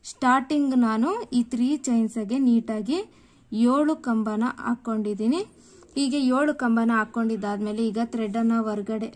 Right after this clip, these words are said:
ಎಳ್ದು ಒಂದು ಬೀಡನ್ನ ಆ್ಯಡ್ ಮಾಡ್ಕೊಳ್ತಾ ಇದ್ದೀನಿ.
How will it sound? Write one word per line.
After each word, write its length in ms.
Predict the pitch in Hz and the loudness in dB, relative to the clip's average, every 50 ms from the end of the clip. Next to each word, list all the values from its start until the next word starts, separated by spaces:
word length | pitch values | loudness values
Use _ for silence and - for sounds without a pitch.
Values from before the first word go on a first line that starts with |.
| 233 | -6
ಎಳ್ದು 240 | 226 226 226 202 302 392 466 - - - - - - - - - _ _ - 233 247 | -4 -2 -2 0 -2 -2 -4 -6 -14 -20 -20 -20 -20 -20 -20 -20 _ _ -4 -2 0
ಒಂದು 180 | 277 285 277 330 262 233 | 0 2 2 0 0 0
ಬೀಡನ್ನ 340 | 262 254 214 233 226 226 262 285 - - - 247 | 0 0 2 2 2 2 0 -2 -4 -6 -4 -2
ಆ್ಯಡ್ 180 | 240 226 196 196 202 | -2 -2 -2 -2 -4
ಮಾಡ್ಕೊಳ್ತಾ 520 | 190 196 196 - - 202 170 - - - 233 | -4 -4 -6 -10 -12 -12 -12 -12 -12 -10 -12
ಇದ್ದೀನಿ. 200 | 220 185 190 - | -12 -12 -12 -18